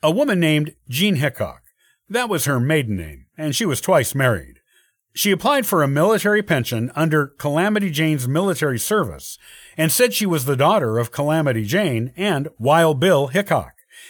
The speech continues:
and that the two had been secretly married. She said she was given up for adoption, but had letters from Jane to prove she was her daughter.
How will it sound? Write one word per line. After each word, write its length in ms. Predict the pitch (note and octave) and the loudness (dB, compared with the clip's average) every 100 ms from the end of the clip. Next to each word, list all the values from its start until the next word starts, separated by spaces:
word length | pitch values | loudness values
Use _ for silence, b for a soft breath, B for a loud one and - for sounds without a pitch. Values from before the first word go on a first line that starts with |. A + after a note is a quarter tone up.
| B | B
and 140 | D#3+ | 0
that 140 | F#3 F3 | 0 0
the 80 | |
two 280 | D3+ A#3+ B3+ | -2 -2 0
had 140 | D3+ C#3+ | 0 0
been 200 | D3+ C3+ | 0 0
secretly 460 | - B3 C3+ G#2 | -4 -2 -4 -2
married. 500 | G#2+ D3+ - C#2+ C2 _ _ _ _ _ _ | 0 0 -2 -6 -14 _ _ _ _ _ _
She 200 | - G3+ | -2 0
said 240 | - B3 | 0 -2
she 120 | - C4 | -2 -2
was 200 | E3 A2+ | -2 -2
given 260 | D3 G#3 | 0 0
up 120 | F3+ | 0
for 160 | - C#3+ | -2 -2
adoption, 600 | B2 C#3 D#3+ - A2+ G#2+ b b b | 0 0 0 -2 -6 -6 b b b
but 120 | - D#3 | -2 0
had 200 | F3+ E3 | 0 2
letters 420 | F3+ B3 A3 - | 2 2 0 -2
from 160 | D3+ | -4
Jane 320 | B2+ C#3 D3+ B2+ | -2 0 0 0
to 80 | |
prove 640 | A#2+ - A#3 E3 G#2 A#2 B2 - | -4 -4 -2 -2 -2 -6 -10 -10
she 180 | - | -4
was 180 | G#3 C3+ | -2 0
her 120 | C3 | 0
daughter. 500 | A#2+ A#2 G2+ D2+ C2 | 2 2 2 -4 -18